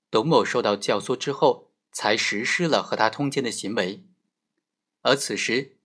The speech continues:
李某一直在等待时机，等待捉奸，然后等待以此作为威胁，去和他发生性关系。所以说啊，董某的先期通奸行为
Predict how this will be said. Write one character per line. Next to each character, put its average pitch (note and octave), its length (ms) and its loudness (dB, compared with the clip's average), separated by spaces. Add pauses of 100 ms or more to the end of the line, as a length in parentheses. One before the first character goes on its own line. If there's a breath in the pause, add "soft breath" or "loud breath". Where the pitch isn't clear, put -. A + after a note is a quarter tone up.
(160)
李 C3 160 0
某 B2 160 4
一 D#3+ 160 -4
直 A2 260 -2
在 B2 220 -2
等 F#2 180 -8
待 F#2+ 140 -2
时 G2+ 180 -4
机， C#3 360 -6 (320)
等 F#2+ 200 -2
待 G#2+ 120 -2
捉 C3+ 180 0
奸， D3 320 -2 (140)
然 G2+ 200 0
后 B2 160 0
等 F2+ 360 -8
待 B2+ 180 0
以 G#2 260 -6
此 - 360 -6
作 A2+ 160 0
为 G2+ 80 2
威 C#3 240 0
胁， G#2 420 -6 (320)
去 G#2 340 -4
和 G#2+ 160 -2
他 G2+ 140 2
发 G#2 160 0
生 G2+ 200 -4
性 G#2 160 -6
关 G#2+ 160 -2
系。 - 320 -10 (560)
所 G#2+ 200 0
以 G2+ 60 2
说 G2 180 -2
啊， - 160 -10 (580)
董 E3+ 180 6
某 D3 120 4
的 G2+ 140 0
先 D3+ 260 -2
期 - 200 -6
通 F3+ 240 -2
奸 F3+ 160 -2
行 G#2 180 -6
为 G2 340 -4